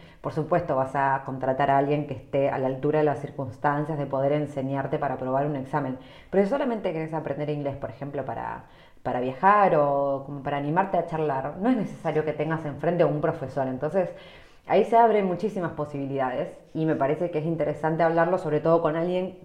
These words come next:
que realmente tiene un título. Eh, y me parece que su punto de vista está perfecto, porque aparte Flor, o sea, ella tiene el título de profe de inglés, pero está, ahora en este momento está enseñando español, hizo un curso en Buenos Aires. Pero nada, quiero, bueno,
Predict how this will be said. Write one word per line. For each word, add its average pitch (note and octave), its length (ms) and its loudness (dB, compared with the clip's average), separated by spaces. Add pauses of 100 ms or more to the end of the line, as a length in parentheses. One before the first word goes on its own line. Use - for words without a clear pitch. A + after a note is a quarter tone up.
que D#3 160 0
realmente F3 580 0
tiene G3 200 4
un E3+ 120 0
título. D#3+ 460 -2 (640)
Eh, D3 440 0
y - 20 -2
me D3 80 2
parece E3 240 2
que F3 80 -2
su D3 160 -4
punto E3 220 2
de E3+ 100 6
vista E3+ 400 0
está D3 380 0
perfecto, D3 420 0
porque D3 160 0
aparte D3 300 0
Flor, D#3+ 520 2 (180)
o D#3+ 100 -2
sea, D3+ 140 6
ella F3 260 4
tiene E3 160 4
el E3 80 -2
título D#3 240 0
de C3+ 80 -2
profe D#3 260 -2
de E3+ 60 2
inglés, F3 280 2 (220)
pero D#3+ 160 0
está, D3 280 4
ahora D#3+ 180 6
en D#3 60 0
este F3 100 -4
momento F#3 200 -2
está D#3 120 -6
enseñando D#3 300 -4
español, F3 360 0
hizo D#3 180 -4
un C3+ 120 -8
curso D#3 320 0
en D3+ 180 -4
Buenos D#3+ 280 -2
Aires. F#3+ 280 2 (720)
Pero F3+ 720 8
nada, C3 300 2
quiero, E3+ 200 6
bueno, C3 200 0